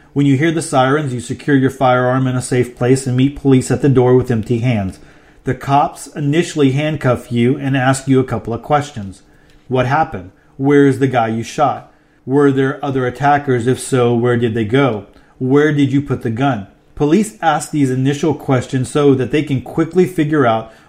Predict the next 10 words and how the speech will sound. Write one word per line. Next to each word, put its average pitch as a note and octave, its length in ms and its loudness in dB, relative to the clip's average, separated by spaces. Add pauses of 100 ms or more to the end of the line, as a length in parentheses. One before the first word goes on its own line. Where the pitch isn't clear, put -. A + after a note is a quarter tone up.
what C#3+ 260 0
happened, C3+ 640 -6
capture D3 360 -2
any D3+ 280 -6
fleeing D#3 360 -4
criminals, C3+ 520 0
and C#3 180 -2
get C#3 180 0
medical E3 380 0
help B2 320 0